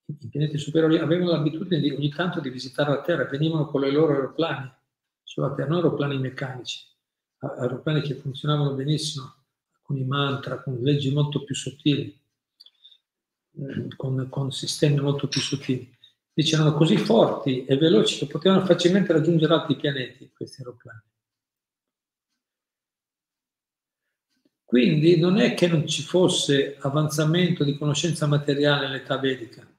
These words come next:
E non è vero che nell'età vedica, quindi migliaia di anni fa, non ci fosse una, una, non ci fosse avanzamento nella conoscenza materiale. C'era, era presente, dice Prabhupada. Ma le,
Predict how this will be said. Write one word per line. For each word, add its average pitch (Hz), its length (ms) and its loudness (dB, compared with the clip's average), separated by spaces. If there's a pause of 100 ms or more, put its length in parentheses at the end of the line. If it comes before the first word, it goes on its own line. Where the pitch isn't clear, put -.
(280)
E 175 80 -2
non 180 220 0
è 160 100 4
vero 165 520 4
che 143 120 -8
nell'età 139 360 0
vedica, 143 760 -2
quindi 123 340 -10
migliaia 135 320 -2
di 135 80 -2
anni 135 160 -4
fa, 151 140 0
non 143 160 2
ci - 120 -8
fosse 147 600 0 (560)
una, 139 500 -2
una, 135 320 -8 (200)
non 120 100 -6
ci - 120 -2
fosse 151 240 2
avanzamento 143 640 0
nella 135 220 -2
conoscenza 131 480 -6
materiale. 127 640 -12 (100)
C'era, 185 640 0
era 147 200 -4
presente, 143 600 -2
dice - 260 -18
Prabhupada. 123 460 -18 (1500)
Ma 143 120 -2
le, 160 260 0